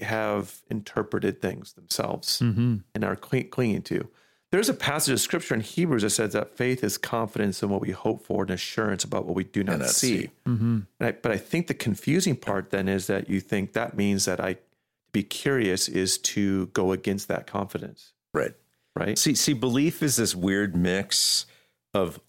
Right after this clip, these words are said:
Speaker 3: openness and receptivity to the mystery. And there may be things that I can't fully know. There's, so it's, it's that,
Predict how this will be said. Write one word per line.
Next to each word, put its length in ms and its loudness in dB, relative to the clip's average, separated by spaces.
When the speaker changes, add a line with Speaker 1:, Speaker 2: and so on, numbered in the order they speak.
Speaker 3:
openness 1120 2
and 220 4
receptivity 840 2
to 680 2
the 80 2
mystery. 840 2
And 120 2
there 100 4
may 160 4
be 100 2
things 320 2
that 80 0
I 80 2
can't 360 -2
fully 300 2
know. 400 2
There's, 420 0
so 160 2
it's, 180 0
it's 220 0
that, 480 -2